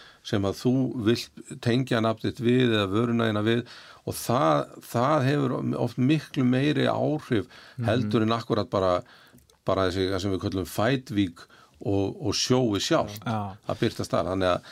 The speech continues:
Speaker 2: Ég get
Speaker 1: það
Speaker 2: alveg svona ímyndað mér að Gunni hafa náttúrulega ákveðna sérstöðu með að vera svona, uh, náttúrulega rosalega frægur inn á Íslandi og svona, en svo get ég ímyndað mér að þetta væri erfitt fyrir, ja, til dæmis Zach Cummings sem Gunni barast í júlí í fyrra,
Speaker 1: Mm.
Speaker 2: að hann er, þú veist, ég get ekki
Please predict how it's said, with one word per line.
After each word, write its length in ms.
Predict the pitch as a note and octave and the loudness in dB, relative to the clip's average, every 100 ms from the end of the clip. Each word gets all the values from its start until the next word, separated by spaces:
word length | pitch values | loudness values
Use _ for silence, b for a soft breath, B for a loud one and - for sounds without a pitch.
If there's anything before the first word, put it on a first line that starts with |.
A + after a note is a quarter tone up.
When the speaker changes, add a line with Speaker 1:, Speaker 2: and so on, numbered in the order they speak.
| B B B B B - - | B B B B B -14 -10
Speaker 2:
Ég 120 | A2+ | -6
get 100 | A2+ | -2
Speaker 1:
það 60 | A2 | -2
Speaker 2:
alveg 300 | A#2 A#2 A#2 | 0 -2 -4
svona 200 | - A#2+ C3 | -8 -6 -4
ímyndað 200 | D#3+ C3 | -4 -2
mér 80 | A#2+ | -2
að 160 | A2+ - - - | -2 -6 -16 -6
Gunni 440 | C3+ D3+ C#3+ A#2+ | -2 0 0 0
hafa 160 | A#2 A#2 | -2 -4
náttúrulega 320 | A2+ A#2+ A2 | -4 -2 -2
ákveðna 240 | A2+ A#2+ A2+ | -2 -6 -4
sérstöðu 440 | B2+ B2+ - G#2+ G#2+ | -4 -4 -4 -2 -2
með 80 | |
að 60 | G#2 | -4
vera 160 | G#2 G#2 | -4 -6
svona, 260 | G#2+ G2+ - | -6 -8 -10
uh, 560 | - - - - - G#2+ | -14 -20 -20 -16 -12 -8
náttúrulega 280 | A2 A2 | -8 -6
rosalega 260 | A2+ A2+ G#2+ | -6 -6 -4
frægur 260 | A#2+ A2+ G#2+ | -2 -2 -4
inn 80 | |
á 80 | G#2+ | -4
Íslandi 380 | G#2+ - G2+ G2+ | -6 -8 -8 -6
og 140 | G2 G2 | -8 -8
svona, 220 | G2+ G#2 | -8 -8
en 80 | G#2+ B B B - | -8 B B B -14
svo 100 | - | -10
get 100 | G2 | -6
ég 100 | A#2+ | -6
ímyndað 140 | C3 B2 | -4 -4
mér 80 | A#2 | -4
að 20 | |
þetta 120 | A#2+ | -2
væri 200 | B2+ B2 - - | -2 -2 -6 -8
erfitt 340 | B2 C#3 C3 - | -4 -2 -4 -6
fyrir, 300 | B2 A#2+ A2+ - | -6 -4 -6 -10
ja, 60 | |
til 140 | A2 C#3 | -8 -4
dæmis 220 | D3 B2+ - | -2 -2 0
Zach 180 | C#3 C3 | -2 -2
Cummings 320 | - C3 G2+ | -2 -2 -2
sem 100 | A2 | -6
Gunni 300 | G2+ A2 G#2+ F#2+ | -6 -6 -6 -6
barast 280 | G#2 G2 | -8 -8
í 100 | G#2 G2 - - | -8 -8 -10 -8
júlí 240 | A2 A2 | -4 -4
í 60 | G#2+ | -4
fyrra, 320 | G#2+ G2 G#2+ B | -6 -6 -8 B
Speaker 1:
Mm. 220 | A2 G2+ G2 G#2+ | -8 -6 -8 -10
Speaker 2:
að 40 | F#2+ | -4
hann 260 | A2+ C3+ | -2 -2
er, 80 | B2+ | -2
þú 120 | A#2 A#2 | -4 -8
veist, 160 | G#2+ _ _ _ _ _ _ - | -10 _ _ _ _ _ _ -12
ég 80 | A2 | -8
get 120 | A2+ | -6
ekki 180 | G#2+ | -4